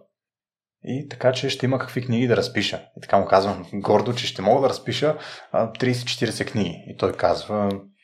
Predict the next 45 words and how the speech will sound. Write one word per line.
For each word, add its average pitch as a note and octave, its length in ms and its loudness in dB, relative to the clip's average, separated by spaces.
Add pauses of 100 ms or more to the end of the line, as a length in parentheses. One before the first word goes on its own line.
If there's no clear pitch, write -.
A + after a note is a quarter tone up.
(260)
така - 220 0
поглежда F2 380 -2
ми F#2+ 100 -2
и E2+ 60 -8
каза, E2 320 0
„Хрис, - 380 -10
аз - 200 -4
мисля, - 200 -12
че - 140 -12
ти - 280 -6 (640)
спокойно, F#2+ 380 0
сигурно G#2 280 -4
ни G2+ 100 2
сто G#2+ 220 0
книги B2 240 -2
ще D#3+ 140 -4
направиш E3 320 0
на F3 100 -6
предпродажба.“ F2+ 680 0 (1080)
И G2+ 160 -6
аз G2 160 -2
такъв, - 300 -8
„Ами, E3 280 -2
дано.“ D3 500 2
Не F2+ 200 -4
го G2 140 4
вярвах, C#3 400 6
не F2+ 100 0
го, G2+ 220 4 (340)
не G#2+ 160 -2
го A#2+ 120 2
усещах D#3 440 2
така. F3+ 280 2
Мислех A#2 260 -6
си, E3+ 280 -6
„Има E3 220 0
шанс, G#2+ 360 0
но D3+ 60 -6 (160)
нека D#3+ 240 2
да C3+ 80 4
видим.“ B2 360 2 (540)
Очакванията B2 580 2
ми C3 100 -2
не B2 140 0
бяха A#2+ 640 4